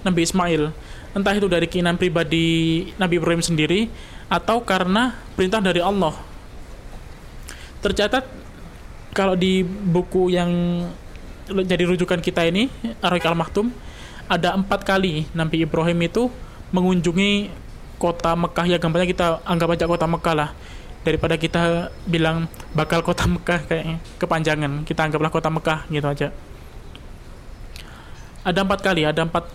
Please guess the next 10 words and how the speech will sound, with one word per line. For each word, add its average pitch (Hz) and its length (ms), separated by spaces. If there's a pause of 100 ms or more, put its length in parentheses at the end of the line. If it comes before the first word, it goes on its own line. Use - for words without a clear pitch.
(120)
kali 175 160
kunjungan 175 380
Nabi 160 260
Ibrahim 165 240
ke 175 80
kota 156 220
Mekah. 147 320 (480)
Yang 175 320
pertama 160 580
adalah 165 380